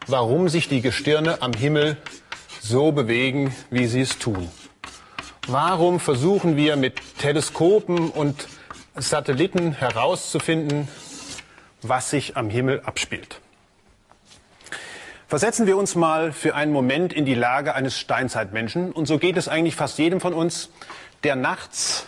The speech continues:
im Garten sitzt, sich den Himmel anschaut und beeindruckt ist. Beeindruckt ist von der Schwärze des Himmels, vor allen Dingen dann, wenn er in einer Gegend wohnt, wo wenig Licht ist.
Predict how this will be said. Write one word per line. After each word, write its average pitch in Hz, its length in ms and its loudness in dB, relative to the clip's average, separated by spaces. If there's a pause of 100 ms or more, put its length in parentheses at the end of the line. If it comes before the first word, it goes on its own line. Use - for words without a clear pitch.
(140)
im 120 140 -2
Garten 160 320 0
sitzt, - 480 -2 (840)
sich - 160 -6
den 107 120 -4
Himmel 147 300 2
anschaut 135 640 0 (1500)
und 123 160 0
beeindruckt 110 480 -2
ist. - 260 -12 (1300)
Beeindruckt 165 460 2
ist 156 220 2
von 120 180 0
der 104 280 -2
Schwärze 135 500 -2
des 151 160 -2
Himmels, 165 420 2
vor - 160 -2
allen 127 160 0
Dingen 120 220 0
dann, 131 240 2
wenn 127 80 0
er 117 80 2
in 110 60 0
einer 110 80 0
Gegend 131 340 0
wohnt, 120 260 2
wo 113 140 2
wenig 131 480 -2
Licht 131 260 -2
ist. - 300 -6